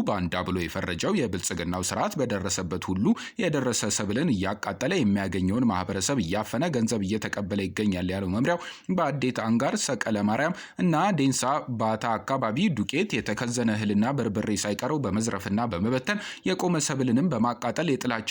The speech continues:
ጥጉን በሚገባ አሳይቷል ሲልም ገልጿል። የዓለም አቀፍ የጦር ህጎችን በመጣስ ምንም የማያውቅ ንጹሐንን እየጨፈጨፈና ሀብትና ንብረታቸውን እያወደመ የሚገኘውን የብልጽግናውን ስርዓት በየትኛውም መልኩ ልንዋጋው ይገባል ሲልም ጥሪውን አሰምቷል።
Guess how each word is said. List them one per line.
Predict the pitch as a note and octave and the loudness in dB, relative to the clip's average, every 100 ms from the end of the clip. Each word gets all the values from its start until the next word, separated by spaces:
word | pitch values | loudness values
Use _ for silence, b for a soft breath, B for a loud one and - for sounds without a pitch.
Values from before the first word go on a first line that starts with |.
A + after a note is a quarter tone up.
| G#2+ | -4
ጥጉን | - A2 C#3 | -2 0 0
በሚገባ | D#3 G#2 G#2+ C3+ A#2+ A#2 | 2 4 4 2 -2 0
አሳይቷል | C3+ G#2+ G#2+ F2 D2 D2 | 0 2 0 0 -2 -4
ሲልም | - - | -6 -6
ገልጿል። | - G2+ - A#2+ B B | -2 0 2 0 B B
የዓለም | G#2+ F2+ D#2 D#2+ | -4 -2 -2 -2
አቀፍ | D2+ B2+ D3 | -2 -4 -2
የጦር | G2+ G2 F2+ | -2 -2 -4
ህጎችን | F2 F#2 - G2 | -2 -2 0 -2
በመጣስ | D#2 F2+ F#2 F3 - | 0 -2 0 -2 0
ምንም | A2 F#2 F3+ | 0 2 2
የማያውቅ | A2 F2 F2+ F2+ B2 | 2 0 -2 -2 -2
ንጹሐንን | F#2 - G2 F#2+ C#3+ | 0 0 0 2 2
እየጨፈጨፈና | D3+ G2+ F#2+ - F#2 G2 - F#2+ F#2 A#2+ G3+ B B | 0 -2 -2 -4 -4 -6 -4 -6 0 0 0 B B
ሀብትና | - F3+ - D#3+ D3 | -2 -2 0 2 4
ንብረታቸውን | C3+ B2 A#2 A2+ G#2+ A#2 A2+ | 4 2 0 -2 0 2 4
እያወደመ | G#2 G#2 G2 F#2+ G#2 | 4 4 0 2 2
የሚገኘውን | F2+ F#2+ - F#2 G2 F3 | 4 2 0 0 2 2
የብልጽግናውን | D3 A2 - G2 F#2 G2+ F#2 | 2 0 0 0 0 0 0
ስርዓት | G2+ D3 - | 0 0 2
በየትኛውም | A2 G#2 G2+ G2+ D#2+ | 2 4 2 2 0
መልኩ | A#2 C3+ D#3 | 0 0 0
ልንዋጋው | A#2 A2+ G#2+ G2 F#2 F#2 | 4 4 2 0 0 0
ይገባል | G2 - F2 E2 - | 0 -4 -4 -6 -2
ሲልም | F#2 D3 G#3 | 0 0 0
ጥሪውን | F2+ E2 C#2+ | 0 -4 -6
አሰምቷል። | - - G2 A#2+ C3 | -4 0 2 4 2